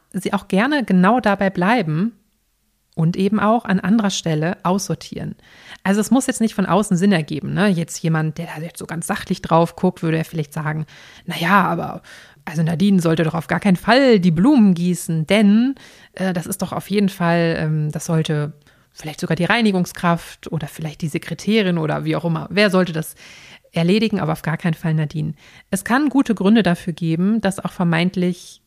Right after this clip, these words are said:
mm, nicht so typische Chefinnenaufgabe auf Nadines Liste bleiben. Wichtig ist nur, dass nicht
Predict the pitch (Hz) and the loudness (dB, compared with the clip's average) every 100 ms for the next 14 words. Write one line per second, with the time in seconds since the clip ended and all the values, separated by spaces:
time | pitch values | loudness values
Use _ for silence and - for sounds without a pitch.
0 | - 180 175 175 170 165 170 _ _ - | -4 0 2 0 0 -2 -4 _ _ -2
1 | 175 240 - - 175 - - 269 - 208 | 2 2 -2 -4 -4 -2 -2 -2 0 -4
2 | - 175 - - 254 - 170 160 165 151 | -2 -2 -2 -2 -4 -2 0 0 -2 -4
3 | 151 - 156 151 175 226 - _ _ 165 | -6 -6 -4 -2 -2 -2 -8 _ _ 0
4 | 196 - 190 175 156 175 202 247 - - | 0 -2 0 0 0 2 2 2 0 -10
5 | _ - 165 190 196 202 202 214 220 262 | _ -6 -2 -2 -2 -4 -4 -2 -2 0
6 | 214 - 165 - - - - 285 - 285 | 0 -2 -6 -8 -16 -14 -2 0 0 -4
7 | 220 - 180 185 202 - - 214 - 226 | -6 0 2 2 -2 -10 -6 -4 -2 -2
8 | 226 - | -2 -6